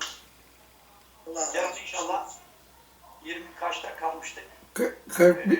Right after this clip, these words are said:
Speaker 2: Ee,
Speaker 3: kırk birde, e, kırk bire okuduk.
Speaker 2: kalmıştık.
Speaker 3: Kırk ikiye gir-, geleceğiz hocam inşallah.
Speaker 2: Kırk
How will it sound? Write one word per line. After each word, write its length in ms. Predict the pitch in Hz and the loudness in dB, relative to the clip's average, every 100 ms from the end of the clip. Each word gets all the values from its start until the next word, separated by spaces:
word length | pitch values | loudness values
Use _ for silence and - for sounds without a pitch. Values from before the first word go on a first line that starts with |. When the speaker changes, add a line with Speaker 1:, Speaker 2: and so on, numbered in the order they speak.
| 190 | 4
Speaker 2:
Ee, 40 | |
Speaker 3:
kırk 340 | 160 180 156 220 | 4 4 4 4
birde, 480 | 175 165 175 - - 151 - 156 | 6 12 10 10 0 -8 -2 0
e, 360 | 147 135 123 - | 2 2 0 0
kırk 240 | 156 - | 0 2
bire 200 | 175 165 | 10 10
okuduk. 400 | 156 151 196 - | 10 6 4 4
Speaker 2:
kalmıştık. 300 | 160 - 175 | 2 4 4
Speaker 3:
Kırk 160 | 165 202 | 6 2
ikiye 320 | 156 175 165 | 8 10 10
gir-, 300 | 156 135 - 139 | 8 0 -4 0
geleceğiz 460 | 139 135 131 123 - | 2 2 0 -4 -4
hocam 380 | 127 120 120 123 | -6 -4 -4 -6
inşallah. 400 | 120 117 110 104 - - - | -6 -6 -6 -10 -16 -20 -14
Speaker 2:
Kırk 180 | 190 180 | -12 -10